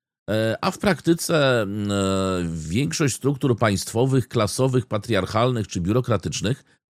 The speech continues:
takiego uzasadnienia nie wytrzymuje. W związku z tym, e, dlaczego? No, no, na przykład, e, król z Bożej łaski, prawda? E, albo na przykład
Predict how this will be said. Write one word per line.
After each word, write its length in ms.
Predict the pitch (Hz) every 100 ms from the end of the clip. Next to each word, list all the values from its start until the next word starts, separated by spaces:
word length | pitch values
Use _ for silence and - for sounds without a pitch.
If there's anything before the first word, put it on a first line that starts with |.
| _
takiego 320 | 120 - 190 190
uzasadnienia 600 | 131 123 110 95 131 117
nie 180 | 104
wytrzymuje. 580 | 127 147 - 147 85 - - _ _ _ _ _ _ _ _ _ _ _ -
W 80 | 107
związku 420 | 87 123 160 -
z 60 | -
tym, 240 | 95 127 185 _ _ _ _ _
e, 140 | 82 98
dlaczego? 540 | 87 123 127 127 85
No, 180 | 98 - 80
no, 120 | -
na 160 | -
przykład, 480 | 151 160 151 127 -
e, 440 | 113 101 95 87 78
król 320 | - 113 131
z 80 | 92
Bożej 340 | 82 101 98 90
łaski, 440 | - - - -
prawda? 480 | 71 71 76 107 151 _ _ _ _
E, 500 | 95 101 95 95 92
albo 360 | 82 101 135 123
na 100 | 98
przykład 420 | - 120 139 95